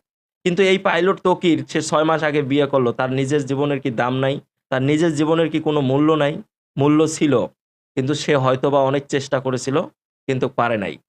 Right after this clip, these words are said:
আমরা শুনলাম কিছুক্ষণ আগে, একটা নিউজের মধ্যে দেখলাম যে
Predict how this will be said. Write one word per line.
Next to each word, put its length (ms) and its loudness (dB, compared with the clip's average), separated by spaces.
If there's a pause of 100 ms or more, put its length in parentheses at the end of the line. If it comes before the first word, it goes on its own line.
(260)
আমরা 240 0
শুনলাম 360 0
কিছুক্ষণ 400 -2
আগে, 240 0
একটা 200 -2
নিউজের 380 0
মধ্যে 220 0
দেখলাম 400 -2 (360)
যে 360 0